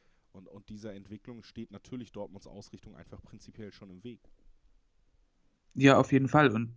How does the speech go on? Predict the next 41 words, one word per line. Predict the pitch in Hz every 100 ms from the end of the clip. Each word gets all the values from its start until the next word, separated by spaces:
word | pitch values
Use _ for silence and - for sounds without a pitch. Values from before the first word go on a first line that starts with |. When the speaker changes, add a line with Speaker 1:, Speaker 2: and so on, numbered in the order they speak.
| _
Speaker 2:
du | 127
hast | 120 -
es |
eben | 101 123
schon | -
angesprochen, | 127 139 135 123
die | 123
Kaderplanung | 127 123 131 135 127 127 101
ist | 117
sicherlich | 120 127 117 117
auch, | - 117 - -
auch | - 120
ein | 117
wichtiger | 123 - 139 120
Aspekt. | - - 113 120 -
Und | 107
ich | -
finde, | 120 117
das | 117
war | 117
gerade | 113 117 117
in |
diesem | 117 127 127
Spiel | - 123 113 - - _ _
massiv | 117 113 - 147 -
zu | -
sehen. | 113 120 135 156 - - - -
Ähm, | 110 110
wir |
haben | 113
es | 117
gestern | 117 117 120 113
auch | 120
schon | - 117
in |
unserem | 120 113 113 113 - -
<laughs> | 120 - -
etwas | 120 117 113
längeren | 120 127 120 117
Vorgespräch | 120 127 123 - 120 120
rausgearbeitet. | 120 127 - 92 120 120 113